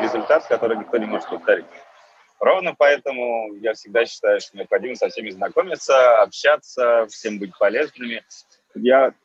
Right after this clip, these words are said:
когда мы общаемся со стартапами, которые выходят, соответственно говоря, в Европу, я говорю: "Ребята, у вас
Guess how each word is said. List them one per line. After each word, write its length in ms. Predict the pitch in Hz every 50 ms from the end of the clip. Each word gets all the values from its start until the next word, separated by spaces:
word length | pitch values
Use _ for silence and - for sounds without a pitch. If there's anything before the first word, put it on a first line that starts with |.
| _ _
когда 280 | _ 131 117 113 127 135
мы 120 | 131 131
общаемся 460 | 131 113 - - 160 170 156 - - 131
со 160 | - - 127
стартапами, 560 | _ - 135 131 _ 151 165 - - 139 135
которые 320 | 123 135 123 127 123 123
выходят, 480 | 113 120 120 _ - 147 147 135 123 -
соответственно 500 | - 113 - - 117 117 - _ 120 120
говоря, 140 | 113 117 113
в 80 | 123
Европу, 460 | 131 151 220 285 - - - 185 - _
я 180 | - 147 151 151
говорю: 220 | 160 165 151 151
"Ребята, 300 | 156 147 151 139 117 131
у 40 | 123
вас 520 | 135 160 185 - - - - - - _